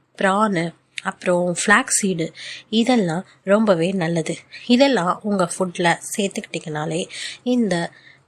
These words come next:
டி எஸ் ஹெச் லெவலை கண்ட்ரோல்ல வச்சுக்க உங்களுக்கு ஹெல்ப்பா இருக்கும். And வாட்டர் ஒரு நாளைக்கு ஒரு மூணுலேருந்து மூன்றரை லிட்டர் கண்டிப்பா குடிங்க. தண்ணி குடிக்கிறது மத்த எந்த ப்ராப்ளம் வராம இருக்கிறதுக்குமே ரொம்ப, ரொம்ப, ரொம்ப நல்லது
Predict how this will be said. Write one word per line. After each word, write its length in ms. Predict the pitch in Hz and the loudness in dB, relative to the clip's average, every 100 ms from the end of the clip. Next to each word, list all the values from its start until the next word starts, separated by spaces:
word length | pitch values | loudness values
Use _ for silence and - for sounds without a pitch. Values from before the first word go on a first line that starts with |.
| _ _ | _ _
டி 140 | 269 | 2
எஸ் 220 | 277 269 202 | 2 2 2
ஹெச் 200 | - 170 | 2 2
லெவலை 400 | 160 156 170 - - | 0 0 -2 0 2
கண்ட்ரோல்ல 520 | 220 220 196 156 156 - - - | 2 2 0 0 -4 -8 -4 2
வச்சுக்க 400 | 208 - - 180 | 4 2 0 -2
உங்களுக்கு 480 | 196 170 160 214 - | -2 -2 -4 -4 0
ஹெல்ப்பா 380 | 185 165 - 185 | 0 0 0 -2
இருக்கும். 340 | 165 - - - - - | -4 -10 -16 -16 -16 -4
And 260 | 185 226 262 - _ | 0 2 0 -8 _
வாட்டர் 600 | 175 185 262 294 269 - _ _ | 0 2 4 4 2 2 _ _
ஒரு 260 | 180 196 | -2 0
நாளைக்கு 560 | 175 170 233 - - 185 | 0 0 0 0 -4 -6
ஒரு 140 | 185 190 | -4 2
மூணுலேருந்து 800 | 214 302 294 208 170 165 185 180 | 4 4 4 2 0 0 -2 0
மூன்றரை 280 | 214 285 277 | 2 4 4
லிட்டர் 280 | 196 165 165 - | 2 0 -2 -2
கண்டிப்பா 520 | - 220 277 226 175 175 | -2 2 2 2 0 0
குடிங்க. 260 | 175 160 - _ _ _ | -2 -2 -6 _ _ _
தண்ணி 280 | - 190 285 | -2 2 2
குடிக்கிறது 600 | 262 220 196 165 160 185 - - - - _ | 2 0 -2 -4 -2 -4 -4 -12 -14 -18 _
மத்த 400 | 175 190 - 233 | -2 -2 0 0
எந்த 280 | 180 175 240 | 2 2 2
ப்ராப்ளம் 560 | 240 254 240 240 240 220 | 4 2 4 2 2 2
வராம 340 | 202 196 202 | 2 2 0
இருக்கிறதுக்குமே 920 | 190 180 156 - - - 160 175 226 - | -4 -8 -12 -12 -12 -10 -6 -4 -4 -6
ரொம்ப, 320 | 170 196 240 | -4 2 2
ரொம்ப, 240 | 214 160 | 2 -2
ரொம்ப 200 | 165 170 | -2 -2
நல்லது 380 | 226 165 170 175 | -2 -2 -2 -2